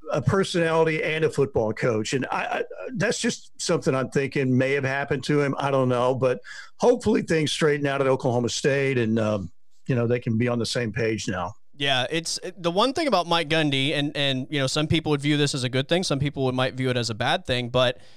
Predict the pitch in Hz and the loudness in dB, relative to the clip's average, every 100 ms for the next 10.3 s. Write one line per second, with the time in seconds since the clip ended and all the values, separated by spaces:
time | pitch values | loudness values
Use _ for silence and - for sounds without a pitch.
0 | - - - - - - - - - 156 | -20 -20 -20 -20 -20 -20 -20 -20 -12 -4
1 | 202 185 - 190 196 - 240 240 170 160 | -2 -2 -4 -4 -2 0 2 2 0 -2
2 | - - 196 180 202 214 226 185 170 165 | -4 -2 0 2 4 2 0 0 2 2
3 | 165 - 170 165 165 139 151 156 190 196 | 0 -2 -4 0 -2 -2 0 0 0 -2
4 | 220 202 190 190 208 226 233 160 160 151 | -2 0 0 0 -2 -2 -4 -2 0 0
5 | 143 180 190 190 185 - 156 190 180 170 | -2 -2 -2 -2 -4 -6 -6 -4 -2 0
6 | 175 196 196 - - 151 - 175 175 175 | 0 -2 -4 -4 -2 -2 -2 -4 -2 -4
7 | - 175 170 160 170 160 160 175 160 151 | -2 -4 0 2 2 2 2 0 -2 -4
8 | 143 147 - - 143 147 185 165 139 - | -2 -2 -2 -2 0 0 -2 -2 -2 -2
9 | 143 135 147 143 135 123 160 175 180 170 | -4 -4 -2 -2 -4 -2 -2 -2 0 2
10 | 165 214 - | 4 2 -2